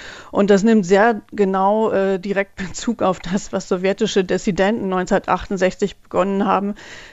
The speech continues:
Die haben nämlich eine Chronik der laufenden Ereignisse aufgestellt, um genau auch zu berichten, wer ist gerade wo verhaftet worden, wer befindet sich wo im Lager.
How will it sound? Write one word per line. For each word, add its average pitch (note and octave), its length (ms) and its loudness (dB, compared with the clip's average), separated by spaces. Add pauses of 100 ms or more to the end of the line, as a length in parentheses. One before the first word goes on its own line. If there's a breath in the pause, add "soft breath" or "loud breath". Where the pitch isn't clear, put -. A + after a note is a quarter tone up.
(100)
Die G3+ 80 2
haben G3 140 4
nämlich G#3 300 0
eine G3 220 2
Chronik G#3 440 2
der G3+ 100 2
laufenden F#3+ 460 2
Ereignisse F3+ 960 -2
aufgestellt, E3 760 -2
um F#3+ 160 -4
genau F#3 320 2
auch - 240 2
zu F#3+ 220 -4
berichten, F#3+ 520 -2
wer F#3+ 220 4
ist - 140 -6
gerade F#3+ 340 -2
wo F#3+ 140 2
verhaftet G3 580 -4
worden, F#3 240 -2
wer F#3+ 120 0
befindet F#3 400 -6
sich F#3 200 -6
wo F3+ 160 -2
im F3+ 120 -2
Lager. E3 380 -4